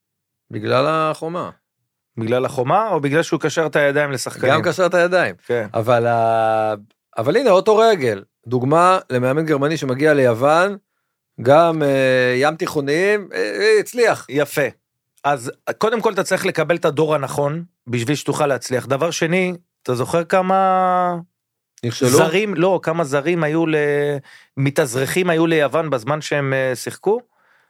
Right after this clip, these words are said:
Speaker 2: תבדוק את
Speaker 1: לא
Speaker 2: זה.
Speaker 1: יודע אם הרבה.
Speaker 2: תבדוק את זה.
Speaker 1: זאת, הכוכבים שלהם היו
Speaker 2: הכוכבים
Speaker 1: שחקנים
Speaker 2: שלהם
Speaker 1: יוונים
Speaker 2: היו
Speaker 1: אלמונים.
Speaker 2: <clears throat> והיו מתאזרחים גם כן, <clears throat> שהיו ה-,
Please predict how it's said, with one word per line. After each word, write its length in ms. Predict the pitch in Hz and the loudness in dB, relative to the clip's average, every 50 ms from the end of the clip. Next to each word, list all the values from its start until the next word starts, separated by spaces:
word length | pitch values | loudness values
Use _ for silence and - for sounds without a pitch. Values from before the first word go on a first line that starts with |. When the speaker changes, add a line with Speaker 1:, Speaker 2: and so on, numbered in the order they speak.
| _ _ _ _ _ _ - | _ _ _ _ _ _ -8
Speaker 2:
תבדוק 340 | - 120 113 131 185 349 392 | -6 -6 -2 0 0 0 0
את 100 | 381 147 | 0 0
Speaker 1:
לא 60 | 370 | 0
Speaker 2:
זה. 80 | 359 | 0
Speaker 1:
יודע 260 | 302 170 143 139 127 117 | 0 2 4 4 4 2
אם 100 | 113 110 | 0 -2
הרבה. 260 | 104 104 98 104 98 | -4 -4 -4 -4 -4
Speaker 2:
תבדוק 360 | 151 165 160 185 311 349 - | -2 -2 -2 -2 -2 -2 -2
את 80 | 302 190 | -2 0
זה. 80 | 135 | 0
Speaker 1:
זאת, 100 | 131 120 | 0 0
הכוכבים 480 | 131 113 - - - 143 147 190 214 196 | 0 -2 -2 0 0 2 2 2 0 0
שלהם 260 | - 208 165 156 151 | 0 0 -2 0 2
היו 300 | 143 147 170 196 196 190 | 2 4 4 6 6 4
Speaker 2:
הכוכבים 400 | 185 202 - 214 196 - 269 302 | 2 2 0 0 -2 0 -2 -4
Speaker 1:
שחקנים 280 | 320 - - - 190 175 | -2 0 0 2 2 4
Speaker 2:
שלהם 280 | 160 156 170 190 202 | 4 4 4 4 4
Speaker 1:
יוונים 360 | 196 180 165 143 135 151 165 | 4 4 4 4 4 4 4
Speaker 2:
היו 200 | 190 180 185 175 | 6 6 6 6
Speaker 1:
אלמונים. 420 | 165 160 151 147 143 143 143 135 - - - 208 175 160 | 6 4 4 2 2 2 2 2 2 2 2 2 0 0
Speaker 2:
<clears throat> 240 | 139 123 117 - 123 | -2 -6 -10 -4 -2
והיו 260 | 151 151 165 190 226 | 0 2 2 2 0
מתאזרחים 680 | 233 220 - 214 175 156 180 185 180 - 220 220 202 175 | 0 -2 -2 -2 -2 0 -2 -2 -2 0 -2 -2 0 2
גם 220 | 170 180 180 175 | 2 2 2 0
כן, 240 | - - 214 254 277 262 - | 0 -2 0 0 -2 -2 -4
<clears throat> 80 | - 139 | -2 0
שהיו 420 | 165 156 156 165 190 214 208 196 | 0 2 2 2 2 4 4 4
ה-, 640 | 180 180 175 175 175 175 170 170 165 165 165 160 - | 4 4 4 2 2 2 2 0 0 0 -2 -4 -6